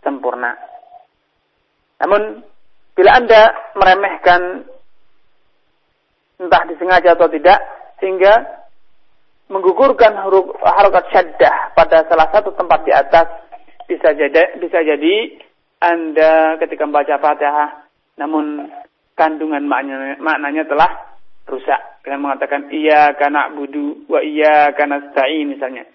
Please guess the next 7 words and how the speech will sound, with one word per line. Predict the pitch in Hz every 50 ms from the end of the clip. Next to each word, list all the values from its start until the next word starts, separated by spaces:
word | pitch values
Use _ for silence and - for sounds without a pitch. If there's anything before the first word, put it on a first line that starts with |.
| _ _ _
Tentu | - 147 147 160
artinya | 147 143 139 156 156 156 156
beda | 147 151 156 156 160 160 143
dengan | 139 139 139 139 143 143
kata-kata, | 135 135 139 - 135 131 - 156 - - -
"Iyyaka | 185 180 180 170 160 151 151 147 147 143 143 139 - 127
na'budu | 139 160 170 147 147 151 147 143 139 185 226 240 -